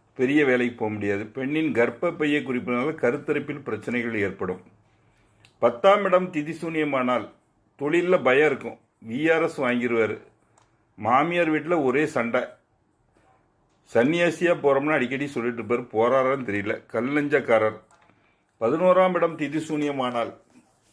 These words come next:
மூத்த சகோதரருக்கு ஆகாது, நினைக்கிறது நடக்காது. இரண்டாம் திருமணம் புடுங்கிட்டு போயிரும், பிரச்சனையை தரும். பன்னெண்டாம் இடம் திதிசூனியமானால்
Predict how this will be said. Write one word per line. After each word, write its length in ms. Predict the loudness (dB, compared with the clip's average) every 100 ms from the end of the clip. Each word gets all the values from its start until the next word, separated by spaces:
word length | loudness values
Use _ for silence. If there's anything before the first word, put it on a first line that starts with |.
| _ _ -8
மூத்த 400 | -4 0 0 2
சகோதரருக்கு 460 | 4 4 4 4 2
ஆகாது, 440 | 4 2 2 0 -4 -12 _ _ _ _ _ _ -20 -4
நினைக்கிறது 1000 | 2 2 4 4 6 6 6 4 0 0
நடக்காது. 560 | 0 0 0 2 0 0 -8 -18 -20 _ _ _ _ _ -4
இரண்டாம் 480 | -2 2 2 2 4
திருமணம் 440 | 2 4 0 -2 -8 -18 _ _ _ _ _ _ _ _ _ _ _
புடுங்கிட்டு 320 | -2 0 0 0
போயிரும், 300 | 2 0 -2
பிரச்சனையை 440 | -4 -2 -2 0
தரும். 260 | 0 -2 -4 -14 -2
பன்னெண்டாம் 480 | 0 2 2 2
இடம் 200 | 0 -2 -2
திதிசூனியமானால் 920 | -6 -6 -6 -4 -2 0 0 0 -2